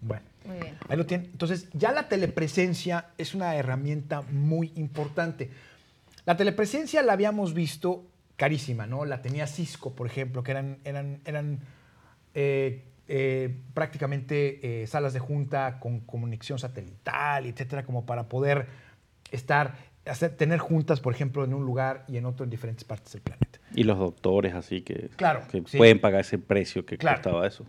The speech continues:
Speaker 1: Ahora la telepresencia te permite incluir el video, pero además un, eh, robot que te permite acercarte a la telepresencia, ¿de
Speaker 2: Mm,
Speaker 1: acuerdo?
Speaker 2: ujú.
Speaker 1: Modelo de esto lo hemos visto, por ejemplo, con los robonautas,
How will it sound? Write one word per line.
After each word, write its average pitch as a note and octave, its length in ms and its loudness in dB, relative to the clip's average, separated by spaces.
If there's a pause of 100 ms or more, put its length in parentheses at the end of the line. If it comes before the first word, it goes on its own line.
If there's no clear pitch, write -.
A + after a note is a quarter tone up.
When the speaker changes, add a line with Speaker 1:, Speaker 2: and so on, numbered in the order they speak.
(140)
Speaker 1:
Ahora E3+ 300 4
la G#3 200 2
telepresencia F3 800 -4
te C3 100 -6
permite C#3 720 -6
incluir C#3+ 600 -2
el F#3 200 0
video, D#3 580 2
pero A#2 120 -6
además C3 420 -6 (420)
un, E3+ 400 2 (540)
eh, C3+ 320 -2
robot C3+ 640 -4
que B2+ 140 -2
te B2+ 260 -6
permite C3+ 640 -2
acercarte C3+ 840 -2
a B2 40 -2
la A#2+ 100 -4
telepresencia, G#2+ 720 -12 (300)
¿de B2 80 -2
Speaker 2:
Mm, - 20 -4
Speaker 1:
acuerdo? D3 280 2
Speaker 2:
ujú. F3+ 420 -10 (240)
Speaker 1:
Modelo G3 440 6
de G3+ 200 4
esto F#3+ 260 0
lo F3 100 2
hemos E3 160 0
visto, D3+ 240 -10
por B2+ 100 -4
ejemplo, C#3 260 -6
con C3 140 -4
los A#2 160 -2
robonautas, C3 840 -4